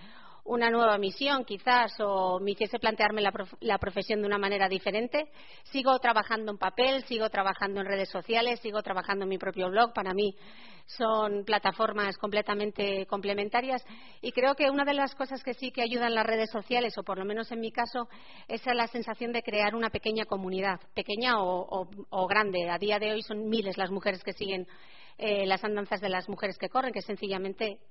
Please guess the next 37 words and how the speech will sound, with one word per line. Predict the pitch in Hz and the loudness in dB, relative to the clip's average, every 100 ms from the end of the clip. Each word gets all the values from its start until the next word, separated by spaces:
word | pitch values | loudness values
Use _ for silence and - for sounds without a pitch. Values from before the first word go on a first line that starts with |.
| - | -6
algo | 196 196 196 - - - - - - | -4 -4 -6 -10 -18 -20 -20 -18 -2
tan | 190 | -2
básico | 190 196 226 208 | -2 -4 -4 -6
como | 190 | -6
poner | 175 185 190 | -4 -2 -2
un | 190 | -4
pie | 190 190 | -4 -6
delante | 180 180 196 | -4 -6 -4
del | 170 | -4
otro. | 175 - 160 - - - - - - - - - | -4 -6 -8 -8 -20 -18 -18 -18 -18 -18 -20 -6
Em, | 247 226 226 226 220 214 202 - - | 2 4 4 0 -4 -4 -6 -10 -4
esa | 254 269 | -4 -2
es | 294 | -2
un | 294 | 0
poco | 269 262 254 240 233 220 214 208 202 | 2 4 4 4 4 4 2 0 -2
mi | 240 220 | -6 -4
historia, | 220 - 262 294 339 415 - - | -6 0 0 2 -2 -2 -10 -4
eh, | 196 190 185 180 180 175 175 175 170 185 - - - - | 0 0 0 0 0 -2 -2 -2 -4 -6 -10 -16 -14 -6
y | 196 | -2
lo | 190 | -2
que | 196 190 | 0 0
venía | 185 185 214 | 2 4 4
a | |
compartir | 208 220 202 196 208 196 | 4 4 4 4 -4 0
hoy | 196 190 | 0 2
con, | 196 185 185 180 | 0 2 0 -2
con | 202 | -2
vosotros | 196 233 240 - | -2 -4 -4 -2
como | 240 226 | 0 4
alguien | 226 233 226 220 | 6 6 2 0
de, | 202 202 196 202 214 | 0 2 2 -2 -2
que | |
viene | 196 220 220 | -2 0 0
del | 214 | -2
universo | 214 214 208 220 | 0 0 0 0
del | 208 202 | 0 2
papel, | 202 226 247 | 2 2 0